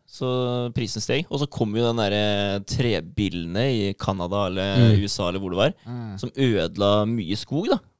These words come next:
Speaker 1: Og da ble det jo enda mindre å kunne selge da, så prisene ville jo stige enda mer igjen der, ikke sant? Så det er, eh, nei, det er noen ringvirkninger der ute, som du sier.
Speaker 3: Ja.
Speaker 1: Det er veldig kult.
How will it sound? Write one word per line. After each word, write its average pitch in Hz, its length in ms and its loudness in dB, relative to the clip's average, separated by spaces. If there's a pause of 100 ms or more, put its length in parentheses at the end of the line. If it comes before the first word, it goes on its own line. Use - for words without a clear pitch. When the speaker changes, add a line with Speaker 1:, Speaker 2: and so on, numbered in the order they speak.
(100)
Speaker 1:
Og - 80 -6
da 160 80 8
ble 147 120 4
det 139 120 2
jo 151 80 2
enda 120 140 -2
mindre 110 720 2
å 110 140 2
kunne 104 280 -2
selge 104 280 2
da, 180 120 6
så 143 120 -2
prisene 127 400 2
ville 117 140 0
jo - 20 0
stige 117 360 2
enda 113 280 0
mer 101 260 2
igjen 104 140 -2
der, 113 140 2
ikke 175 100 -2
sant? - 280 -6 (500)
Så 117 80 -16
det 117 100 2
er, 104 240 0
eh, 120 280 4
nei, 131 160 2
det - 120 -6
er 123 140 4
noen 151 160 0
ringvirkninger 117 640 -4
der 104 140 -4
ute, 139 180 -6
som 135 100 -4
du 113 60 -2
sier. 123 240 -4 (500)
Speaker 3:
Ja. 123 140 2
Speaker 1:
Det - 220 -10
er 117 140 4
veldig 117 120 -4
kult. - 300 -8